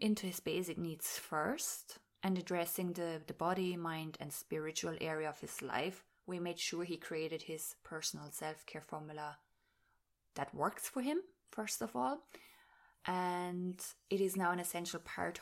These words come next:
of his overall balance in life and the feeling of contentment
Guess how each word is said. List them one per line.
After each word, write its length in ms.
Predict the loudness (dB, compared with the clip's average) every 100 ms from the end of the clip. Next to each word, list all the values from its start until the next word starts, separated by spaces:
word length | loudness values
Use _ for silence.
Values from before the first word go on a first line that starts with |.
| -4
of 260 | 0 0 -2
his 160 | -4 0
overall 580 | 0 2 2 2 0 4
balance 400 | 4 6 4 4
in 140 | 4
life 420 | 6 6 6 0 0
and 280 | 4 4 2
the 60 | -6
feeling 440 | -2 2 2 2 2
of 320 | 2 2 -2
contentment 840 | -4 -2 -4 -2 2 2 2 -2